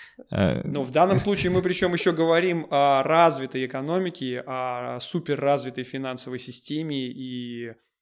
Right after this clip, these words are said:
Speaker 2: э, э, вот, э, м,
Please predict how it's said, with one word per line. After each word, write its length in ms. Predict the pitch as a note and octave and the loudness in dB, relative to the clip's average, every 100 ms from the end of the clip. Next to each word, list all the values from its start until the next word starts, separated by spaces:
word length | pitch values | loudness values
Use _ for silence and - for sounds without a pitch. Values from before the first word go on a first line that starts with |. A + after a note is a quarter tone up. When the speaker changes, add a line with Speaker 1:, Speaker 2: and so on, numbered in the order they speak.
| _ _ _ - | _ _ _ -16
Speaker 2:
э, 320 | A#2+ A#2+ A#2 A#2 - - - - - | -12 -10 -12 -14 -20 -20 -20 -20 -18
э, 260 | A#2+ A2+ G#2 | -12 -10 -10
вот, 280 | B2 B2+ - | -10 -12 -16
э, 60 | C3 A2+ - _ _ _ _ _ _ _ _ - _ - | -20 -20 -20 _ _ _ _ _ _ _ _ -20 _ -14
м, 460 | C3+ F#3 C#3 A#3 | -12 -12 -16 -18